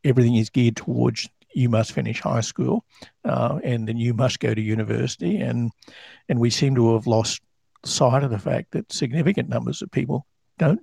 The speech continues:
need to go to university, don't want to go to university. So a transition pa-, system seems to have forgotten what effectively is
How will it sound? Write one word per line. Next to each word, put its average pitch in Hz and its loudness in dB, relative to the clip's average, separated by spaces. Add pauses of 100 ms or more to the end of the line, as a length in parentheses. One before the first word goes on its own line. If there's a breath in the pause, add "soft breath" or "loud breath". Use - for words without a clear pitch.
need 160 0
to 175 -4
go 180 2
to 208 -2
university, 117 -4
don't 147 2
want 151 2
to 214 0
go 135 -2
to 113 -4
university. 113 -6
So - -8 (640 loud breath)
a 147 0
transition 120 4
pa-, 127 0
system - -4 (540)
seems 127 -2
to 113 0
have 120 -6 (240)
forgotten 117 0 (1040)
what 117 0
effectively 123 -4
is 113 -6